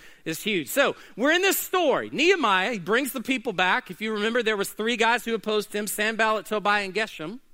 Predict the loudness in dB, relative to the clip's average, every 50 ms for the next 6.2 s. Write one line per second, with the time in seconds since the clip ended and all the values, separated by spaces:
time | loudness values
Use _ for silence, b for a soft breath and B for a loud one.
0 | -20 B B B B B B B B B B B 0 4 6 6 6 6 2 4
1 | 4 4 4 4 4 2 2 2 0 -2 -2 0 0 2 2 0 0 0 0 0
2 | 2 2 2 2 2 0 0 -2 -2 0 0 0 -2 -2 -4 -2 -2 -2 -4 -2
3 | -2 0 0 0 -2 0 -2 -2 0 0 0 0 2 0 0 0 2 0 0 2
4 | 2 0 2 2 4 4 4 4 2 0 -2 -2 -2 -2 -2 0 2 2 0 0
5 | -2 -4 -2 -2 -2 -2 -4 -8 B B B B B -2 0 2 2 2 4 4
6 | 2 2 0